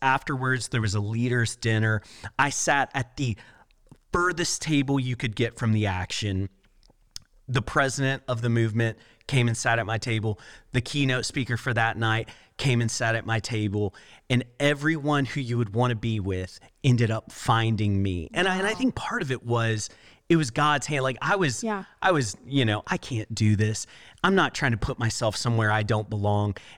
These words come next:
Speaker 1: And God was like, "I see you, and I see your faithfulness." And that meeting right there ended up being the birthplace of the curriculum company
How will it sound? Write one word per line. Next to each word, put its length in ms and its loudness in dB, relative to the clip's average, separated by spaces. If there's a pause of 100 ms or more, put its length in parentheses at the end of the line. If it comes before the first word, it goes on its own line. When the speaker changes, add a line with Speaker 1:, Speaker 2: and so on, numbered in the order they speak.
Speaker 1:
And 140 2
God 260 2
was 160 -2
like, 200 0 (100)
"I 140 2
see 260 -2
you, 320 -2 (320)
and 140 4
I 60 2
see 220 -4
your 180 0
faithfulness." 760 0 (420)
And 340 2
that 420 0
meeting 600 2
right 280 -2 (100)
there 460 -2 (420)
ended 460 2 (120)
up 440 -2
being 240 4
the 80 0
birthplace 840 -2
of 200 -6
the 100 0
curriculum 720 0
company 580 2